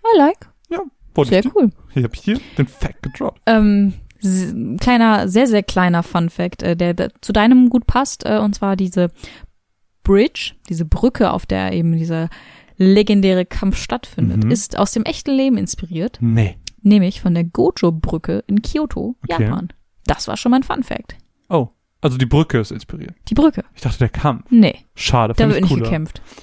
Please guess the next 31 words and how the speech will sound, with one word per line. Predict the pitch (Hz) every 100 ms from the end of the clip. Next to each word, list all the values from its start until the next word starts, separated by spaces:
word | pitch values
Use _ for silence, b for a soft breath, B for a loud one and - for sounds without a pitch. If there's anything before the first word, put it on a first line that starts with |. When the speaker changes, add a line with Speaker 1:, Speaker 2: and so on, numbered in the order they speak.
| -
Speaker 2:
Fänd | 120 - 147 185
ich |
cooler, | - 254 190
Speaker 1:
Sehr |
Speaker 2:
wenn's, | 135
Speaker 1:
friedliche | 226 202 190
Japaner. | 185 160 196 160
Speaker 2:
fänd, | 160
find's | 135 - -
cool, | 160
wenn's | 180 -
so | 147
'n, | 123 110 _ _ _
so | - 110
'n |
richtigen | 120 - 113
Kampf | - 107 127
gegeben | 139 135 143
hätte, | 151 131
wo | 117
ein | 113
Typ | - 180
mit | 143 -
ganz | 131 180 -
vielen | 165 151
Schwertern | - - 139 151 139 127 143 B B B B -
Speaker 1:
Ich | 226
mein, | 220 202
Gilgamesh | 185 175 214 233 233
ist | - - -
ja | 151